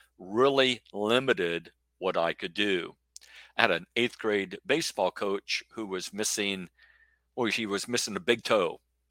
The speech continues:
on one of his feet, and he could not run. He had to walk with a cane. Now, a small part of his body was out of commission, and yet that missing piece altered, completely altered his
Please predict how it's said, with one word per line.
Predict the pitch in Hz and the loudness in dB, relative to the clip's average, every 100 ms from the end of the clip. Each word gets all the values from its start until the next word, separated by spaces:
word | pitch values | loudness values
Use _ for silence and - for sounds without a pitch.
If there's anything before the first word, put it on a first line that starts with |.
| - | -6
on | 90 85 82 82 | -2 -2 -4 -4
one | 98 92 | -4 -2
of | |
his | 85 - | -4 -4
feet, | 110 98 87 - | 0 0 0 -2
and | 95 95 90 | 2 2 2
he | 92 101 | -2 -4
could | 95 90 | -4 -2
not | 85 - | -2 2
run. | 107 123 123 117 - - _ _ _ | 6 6 6 0 -12 -20 _ _ _
He | - 98 | 2 6
had | 98 95 | 6 4
to | 92 | -2
walk | 85 90 90 - | 0 4 4 2
with | 85 | -10
a | 92 | -4
cane. | - 139 92 | 0 2 2
Now, | 82 85 82 _ - _ _ | 2 2 0 _ -20 _ _
a | 87 | -4
small | - 110 127 135 - - | -4 2 4 4 -2 -2
part | - 170 120 - - | 6 8 8 4 -6
of | 95 | -6
his | - 90 | -6 -12
body | - 120 127 110 90 | 4 8 8 6 2
was | 80 87 - | -4 -6 -2
out | 98 | 0
of | 90 | 0
commission, | - 98 139 - 92 - _ - _ - | -2 -2 0 0 -2 -12 _ -20 _ 2
and | 95 92 | 2 6
yet | 92 95 - - - _ | 6 6 0 -20 -20 _
that | 110 120 - | 6 6 4
missing | 107 - 104 90 - | -2 0 -2 -8 -6
piece | 139 113 - - | -6 -2 -4 -4
altered, | 113 135 175 - 80 - - _ _ _ _ _ _ _ | 0 2 2 -2 -6 -6 -12 _ _ _ _ _ _ _
completely | - 113 156 151 117 - | -6 2 4 6 4 4
altered | 107 123 - 101 | 4 2 0 -6
his | - 104 101 92 | -2 0 0 -2